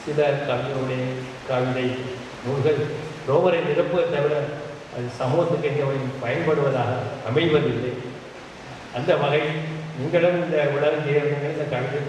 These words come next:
தொகுப்பாக போகிறீங்க என்று நான் கேட்டேன். அவர், "இல்லை சார், ஆஹ், நீங்கள் ஒரு காலத்தில் கவிதை தொகுப்பை வாசித்தீர்கள்," நான் அங்கே வந்து அப்படியே என்னிடம் கொண்டு வந்த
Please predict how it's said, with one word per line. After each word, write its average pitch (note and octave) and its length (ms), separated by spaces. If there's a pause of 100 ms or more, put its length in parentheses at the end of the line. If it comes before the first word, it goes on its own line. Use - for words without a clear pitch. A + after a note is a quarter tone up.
தொகுப்பாக C3+ 360
போகிறீங்க B2+ 420
என்று B2 160
நான் A#2+ 240
கேட்டேன். A2+ 340 (1300)
அவர், C3 280 (360)
"இல்லை C#3 200
சார், C#3+ 240 (920)
ஆஹ், A2+ 480
நீங்கள் D3 180
ஒரு C#3 160
காலத்தில் C#3 320
கவிதை C3 440 (720)
தொகுப்பை C3+ 300
வாசித்தீர்கள்," B2+ 840
நான் B2+ 220
அங்கே B2 200
வந்து A#2+ 220 (420)
அப்படியே B2 240
என்னிடம் A#2+ 280
கொண்டு B2+ 220
வந்த B2 300